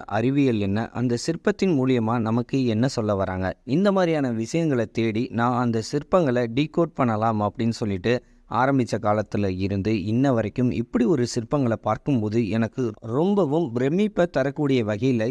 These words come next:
இந்த சிற்பம் எனக்கு அமைஞ்சிருக்குன்னே சொல்லலாம். இந்த சிற்பம் என்ன அப்படிங்கிறத நம்ம பார்க்கலாம். பாம்பாட்டி சித்தர்,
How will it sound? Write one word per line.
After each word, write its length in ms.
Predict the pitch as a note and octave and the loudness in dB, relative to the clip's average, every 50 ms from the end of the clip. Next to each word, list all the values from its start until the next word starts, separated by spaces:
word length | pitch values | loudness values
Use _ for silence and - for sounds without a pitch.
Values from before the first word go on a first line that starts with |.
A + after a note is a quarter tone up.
| - | -2
இந்த 280 | - B2 C#3+ F3 E3+ E3 | -2 0 0 0 0 0
சிற்பம் 440 | D3+ - C3+ A#2 A#2 - B2+ C#3+ C#3+ | -2 -2 -4 -6 -4 -2 0 0 2
எனக்கு 300 | A#2 G#2+ G#2+ - - C#3 | 2 0 0 -2 -2 0
அமைஞ்சிருக்குன்னே 640 | C3 G#2+ G#2+ A2 A#2 G#2+ A#2+ G#2+ G2+ - A2 A2+ A#2 - | 0 2 2 2 2 2 0 -2 -2 -2 -4 -4 -2 -4
சொல்லலாம். 360 | A2 G2 G2+ G2+ G#2+ C3 E3+ - | -2 -2 -2 -2 -2 -2 -4 -2
இந்த 220 | - B2 D3 D3+ D3 | -2 0 0 0 0
சிற்பம் 460 | - - E3 F3 - - F3+ F#3 F3+ | -2 -2 -4 -2 0 0 0 0 2
என்ன 380 | - A#2 B2+ D#3 F3 F#3+ - - - | 0 0 2 2 2 0 -2 -2 -4
அப்படிங்கிறத 580 | A2 A#2 C#3+ B2+ B2 A#2+ G#2 G#2 G2+ G#2 C3 | -4 -2 0 2 2 2 0 0 0 0 0
நம்ம 220 | C#3 A#2 G2+ G2+ F#2+ | 2 2 0 0 0
பார்க்கலாம். 500 | - G#2 G2 - - - G2 G2+ G2 - | 0 -2 -2 -2 -4 -6 -4 -4 -4 -4
பாம்பாட்டி 480 | - C#3+ E3 F#3 F#3 F3+ D#3+ C#3 - E3+ | -2 0 0 2 2 0 0 0 0 -2
சித்தர், 400 | E3 - B2 - - A2 G2 - | 0 -2 -4 -2 -4 -4 -6 -6